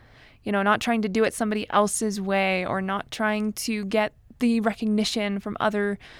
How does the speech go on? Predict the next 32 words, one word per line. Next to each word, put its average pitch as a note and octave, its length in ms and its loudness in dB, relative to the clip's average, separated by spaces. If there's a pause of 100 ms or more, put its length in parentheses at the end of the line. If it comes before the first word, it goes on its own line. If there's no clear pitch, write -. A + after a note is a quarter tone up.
(220)
from A3+ 160 2
others, G3 560 4
you A3+ 140 0
know? G3 280 0 (760)
And, G#3 500 2
um, G3 400 4 (1400)
yeah, G#3 480 2 (200)
I A#3 100 4
don't C4 140 4
know. G#3 200 4
To - 160 -6
me, A3+ 160 0
it's A3+ 100 -2
just - 160 -4
been G3+ 160 -2
this, G3+ 200 -6
like, - 340 -4 (640)
note G#3 360 6
of G3 160 4
just - 200 -4
coming A#3+ 360 2
back F#3 360 0
to - 140 -2
reality G#3+ 760 4 (800)
<laughs> - 720 -16
and A#3 200 6
not A#3+ 220 6
trying B3 200 2
to A#3 80 2
convey G3+ 420 2
myself G3 420 0
any G3+ 360 -2